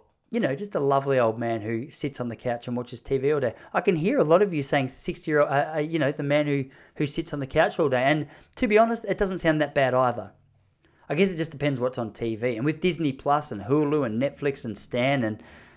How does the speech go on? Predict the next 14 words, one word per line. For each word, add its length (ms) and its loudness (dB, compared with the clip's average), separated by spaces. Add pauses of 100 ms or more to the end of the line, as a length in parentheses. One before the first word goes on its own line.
(160)
um, 500 0
you 80 -6
know, 220 0 (120)
Seven 440 -2
Plus 360 -2
and 200 -6
whatever 340 0
else 180 0
is 120 -10
coming 280 -4
out 200 -4
these 180 -6
days, 240 0
there's 220 0